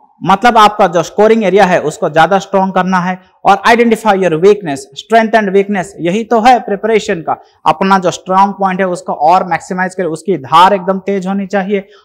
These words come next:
और जो हमारे weakness है, उस weakness को हमें eliminate करना पड़ेगा। पन्द्रह दिन में हो सकेगा sir? नहीं, पन्द्रह दिन में नहीं हो सकेगा। लेकिन पन्द्रह दिन में क्या हो सकेगा?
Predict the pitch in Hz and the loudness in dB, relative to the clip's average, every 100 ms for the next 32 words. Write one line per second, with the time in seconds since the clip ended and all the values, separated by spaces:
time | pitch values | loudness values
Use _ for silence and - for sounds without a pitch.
0 | _ 185 214 214 151 - - 160 175 180 | _ 4 6 6 4 -2 -6 -2 0 0
1 | 180 147 185 190 185 170 165 - 165 143 | 0 0 0 -2 -6 -6 -8 -6 -8 -6
2 | 165 165 156 - 151 170 208 151 135 139 | -10 -8 -12 -8 -8 -8 -6 -4 -4 -6
3 | 151 175 120 131 139 117 117 120 - _ | -8 -10 -14 -14 -16 -18 -20 -20 -20 _
4 | _ 190 208 233 220 226 226 202 220 233 | _ 0 4 4 2 2 0 0 -2 0
5 | 240 240 247 269 208 - 131 143 190 - | 0 2 2 4 0 -4 -6 -6 -10 -10
6 | 139 160 175 180 185 180 170 190 180 202 | -4 -2 -2 -4 -6 -6 -4 -4 -6 -8
7 | 196 180 175 _ _ 175 208 233 196 185 | -8 -8 -10 _ _ 0 4 2 2 2
8 | 226 240 240 - - - _ _ _ _ | 6 6 6 2 -16 -20 _ _ _ _
9 | _ 143 170 254 214 196 190 233 226 240 | _ 0 4 6 6 0 2 4 4 2
10 | 247 233 240 285 | -2 -2 0 0